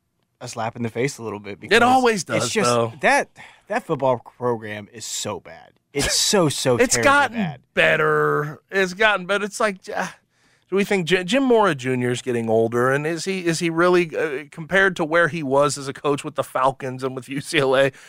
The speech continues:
Speaker 2: is he ever gonna bring in the talent, the requisite talent, to ever get that thing competing any more than five or six wins a year? No. And you could say they did well as an independent. Yeah, they were <laughs> playing whoever the hell they wanted to. They could add whoever they wanted on that schedule.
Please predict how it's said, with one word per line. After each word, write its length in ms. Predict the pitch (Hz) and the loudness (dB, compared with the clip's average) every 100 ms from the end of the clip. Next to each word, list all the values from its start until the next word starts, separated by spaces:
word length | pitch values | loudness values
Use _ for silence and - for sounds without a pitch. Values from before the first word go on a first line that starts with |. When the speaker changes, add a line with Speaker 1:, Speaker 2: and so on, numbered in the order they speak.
| - - | -14 -4
Speaker 2:
is 80 | |
he 140 | 143 156 | 2 4
ever 160 | 190 | 6
gonna 160 | 196 180 | 4 0
bring 180 | 180 175 | 0 0
in 140 | 175 | -2
the 80 | 165 | -2
talent, 420 | - 147 147 143 | 2 4 4 2
the 80 | 135 | 2
requisite 480 | 143 156 160 147 - | 2 0 -2 -4 -4
talent, 400 | 135 139 139 127 | -2 0 0 0
to 80 | 127 | 0
ever 180 | 139 | 0
get 240 | 123 135 - | -4 -8 0
that 220 | 143 - | 0 0
thing 180 | 143 123 | -6 -6
competing 520 | 120 113 143 139 131 | -10 -4 -2 0 -2
any 240 | 135 151 | -2 0
more 260 | 135 135 143 | 2 4 4
than 180 | 123 107 | 2 -6
five 400 | - 131 131 127 | 0 4 4 0
or 60 | |
six 320 | 113 143 127 123 | -6 -8 -8 -6
wins 320 | 131 135 123 | -4 -4 -8
a 60 | |
year? 180 | 117 160 | -2 -2
No. 680 | 277 339 233 104 90 - 95 _ _ _ _ _ | 0 -2 2 2 0 -4 -12 _ _ _ _ _
And 80 | 214 | 0
you 80 | 233 | 2
could 140 | 220 | 2
say 160 | - 254 | 2 4
they 100 | 240 | 2
did 200 | 220 202 | 0 2
well 200 | 214 226 | 4 4
as 120 | 196 | 2
an 100 | 202 | 0
independent. 480 | 196 180 208 262 226 | 0 0 0 0 0
Yeah, 240 | 240 269 | 2 2
they 140 | 233 220 | 4 2
were 100 | 208 | 2
<laughs> 0 | |
playing 580 | - 233 320 254 220 196 | 0 -2 0 0 0 0
whoever 320 | 226 226 240 | 2 2 4
the 100 | 208 | 2
hell 140 | 226 | 4
they 160 | 226 214 | 4 2
wanted 360 | 202 254 - | 4 2 0
to. 80 | 220 | -2
They 100 | 202 | -2
could 100 | 214 | 2
add 180 | 220 208 | 4 4
whoever 280 | 214 220 226 | 2 -2 0
they 140 | 226 | 0
wanted 360 | 214 - 247 233 | 0 0 0 2
on 160 | 214 196 | 4 4
that 140 | 190 | 2
schedule. 640 | - 220 311 294 113 95 | -2 -4 -4 -2 -4 -4